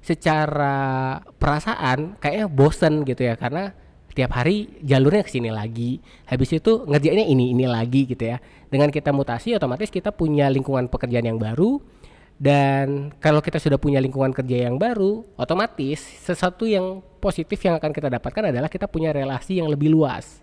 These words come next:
Otomatis teman kita bukan hanya di satu daerah aja, tapi kita punya di beberapa daerah teman-teman yang ya mungkin jadi teman baik kita. Jadi one day kalau kita misalnya jalan-jalan kemana,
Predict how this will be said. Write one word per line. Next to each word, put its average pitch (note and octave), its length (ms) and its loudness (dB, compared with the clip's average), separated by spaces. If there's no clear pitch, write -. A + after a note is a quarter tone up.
Otomatis A#2+ 400 -2
teman C#3 200 2
kita F3+ 200 -2
bukan D3 200 -2
hanya A#2+ 200 0
di A2+ 80 -6
satu A#2+ 240 -4
daerah A2+ 320 -4
aja, D#3+ 240 0
tapi - 160 -4
kita F3+ 160 -4
punya D#3 240 0
di C#3+ 80 0
beberapa A#2+ 360 -2
daerah B2 480 -2
teman-teman B2 520 0
yang D3+ 260 0
ya F3+ 80 -2
mungkin F4 320 2
jadi D3 280 4
teman C3+ 280 2
baik C3 280 -2
kita. F#3 440 -4
Jadi C3 200 2
one C#3 200 4
day D3 80 0
kalau C#3 160 0
kita C3+ 200 -6
misalnya B2+ 360 -2
jalan-jalan B2 320 -2
kemana, C#3+ 340 -2